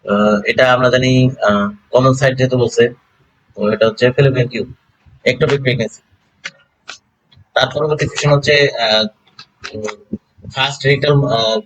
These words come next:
মুভমেন্ট ফেল্ড বাই দা, এটা ফেটাল মুভমেন্ট, এফইটি ফেটাল হবে, ঠিক আছে, ফেটাল মুভমেন্ট, আহ, এফইটিএ ফেটাল, ঠিক আছে,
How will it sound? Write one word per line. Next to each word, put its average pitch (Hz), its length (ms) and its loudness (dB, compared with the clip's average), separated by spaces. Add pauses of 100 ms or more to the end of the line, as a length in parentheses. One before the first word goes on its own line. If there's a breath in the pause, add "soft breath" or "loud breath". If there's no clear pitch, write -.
(100)
মুভমেন্ট 123 540 0 (160)
ফেল্ড 131 240 2
বাই 123 200 4
দা, 123 220 -2 (520)
এটা 127 160 2 (440)
ফেটাল 139 280 2
মুভমেন্ট, 107 320 -2
এফইটি 120 800 -4 (200)
ফেটাল 135 260 4
হবে, 101 180 0
ঠিক 139 120 -4
আছে, 127 180 -4
ফেটাল 139 280 0
মুভমেন্ট, 143 360 0 (680)
আহ, 107 300 0 (840)
এফইটিএ 135 1040 2
ফেটাল, 113 380 0
ঠিক 120 120 -2
আছে, 208 200 -4